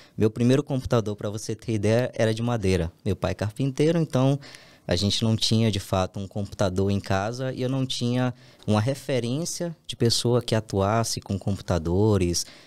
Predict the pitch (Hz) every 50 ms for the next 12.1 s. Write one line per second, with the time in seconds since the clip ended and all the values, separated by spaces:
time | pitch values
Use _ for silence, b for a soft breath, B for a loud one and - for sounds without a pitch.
0 | B B B 95 95 92 - 110 104 - 113 113 110 107 110 104 98 95 87 -
1 | - - _ _ - - 101 - - 113 120 123 135 135 135 151 139 135 131 127
2 | 120 123 139 147 - 113 - - 139 135 131 127 131 131 - 127 143 170 - -
3 | - - 113 98 90 85 92 92 95 95 92 90 87 82 107 104 - - 104 95
4 | 101 101 95 95 95 92 - - - 90 80 B B B B B B B - 101
5 | 101 107 107 107 110 104 98 87 98 117 123 127 117 - - - 107 107 117 139
6 | 160 165 - b b b b b b b b 95 92 92 90 90 90 - - 95
7 | 95 98 98 - 98 92 95 98 101 95 - 110 107 110 107 - - 113 123 117
8 | 107 98 92 - 95 95 90 104 98 - - - 95 92 92 92 92 95 95 92
9 | 95 92 90 85 - - - _ - - - 95 92 87 101 98 92 - 98 92
10 | 87 90 95 110 120 117 110 104 92 - - - 92 90 90 90 87 85 B B
11 | B B B - 95 98 98 101 101 - - 104 98 - - - 101 98 104 117
12 | 131